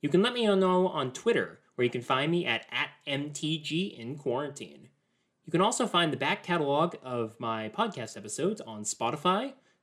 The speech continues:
Google Casts, Apple Podcasts, and wherever fine podcasts are found.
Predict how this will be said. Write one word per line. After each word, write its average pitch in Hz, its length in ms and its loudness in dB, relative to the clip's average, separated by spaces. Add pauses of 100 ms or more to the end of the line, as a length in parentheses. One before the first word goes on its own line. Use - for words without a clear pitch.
(100)
Google 160 420 6
Casts, 202 500 -2 (280)
Apple 123 260 0
Podcasts, 180 600 2
and 113 100 -12
wherever 117 240 -2
fine 147 420 0
podcasts 131 640 -2
are 123 120 -2
found. 175 520 -10